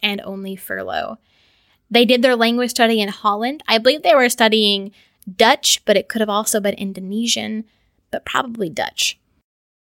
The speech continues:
And they promptly arrived in Makassar, which is a port city on the east coast of Sulawesi, which is the largest Indonesian island.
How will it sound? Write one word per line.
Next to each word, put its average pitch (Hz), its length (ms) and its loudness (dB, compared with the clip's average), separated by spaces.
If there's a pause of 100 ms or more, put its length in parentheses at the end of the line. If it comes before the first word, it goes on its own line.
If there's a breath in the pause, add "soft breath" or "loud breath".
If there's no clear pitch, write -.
(120)
And 247 100 6
they 240 80 6
promptly 320 460 4
arrived 240 340 4
in 220 80 4
Makassar, 208 680 0
which 202 160 -2
is 196 80 -2
a 196 80 4
port 254 340 2
city 233 340 4
on 202 160 0
the 202 140 0 (100)
east 254 240 0
coast 214 440 0
of 190 60 -6
Sulawesi, 214 760 4
which 202 160 0
is 202 120 -2
the 196 120 2
largest 196 560 0
Indonesian 185 560 -8
island. - 560 -6